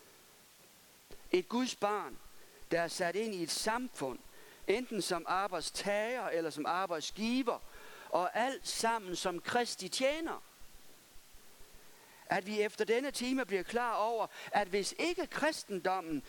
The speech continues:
var herskende, hvis den ikke var kommet, så havde vi ikke haft det samfund, vi har i dag. Vi står med Efeserbrevet som dette fantastiske brev.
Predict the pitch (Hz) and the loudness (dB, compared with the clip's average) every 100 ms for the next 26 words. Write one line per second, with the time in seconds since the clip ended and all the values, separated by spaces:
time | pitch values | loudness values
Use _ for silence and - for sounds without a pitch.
0 | - - 151 135 147 254 294 - 202 - | -10 0 0 2 2 2 2 -4 -6 -6
1 | - - - - - - 185 233 240 320 | -10 -14 -16 -16 -8 0 2 4 2 0
2 | 262 147 - 202 226 220 135 - - - | 0 -2 0 2 4 2 -4 -10 -18 -16
3 | - - - - - - - 269 269 269 | -18 -18 -16 -14 -14 -12 -6 -2 0 2
4 | 233 214 302 160 202 233 - 220 - 175 | 2 2 0 0 0 0 -2 0 0 0
5 | 185 - 123 117 - - - - 120 - | -2 -4 -4 -4 -12 -20 -18 -4 -2 0
6 | 127 123 - - - - - 123 131 151 | -2 -4 -10 -16 -16 -18 -4 -2 0 0
7 | 160 - - - - - - - - - | -2 -10 -14 -16 -16 -18 -20 -20 -20 -20
8 | - - - - - - - - - - | -20 -20 -20 -20 -20 -20 -20 -18 -16 -16
9 | - - - - - - - 220 - 302 | -18 -18 -16 -16 -14 -12 -4 0 2 2
10 | 254 233 233 277 269 233 202 220 196 202 | 2 2 2 2 0 -2 0 0 0 0
11 | 196 226 247 - 208 - 233 254 - - | 2 2 2 0 -2 -2 0 -2 -2 -4
12 | - - 170 180 147 | -2 -2 0 0 -2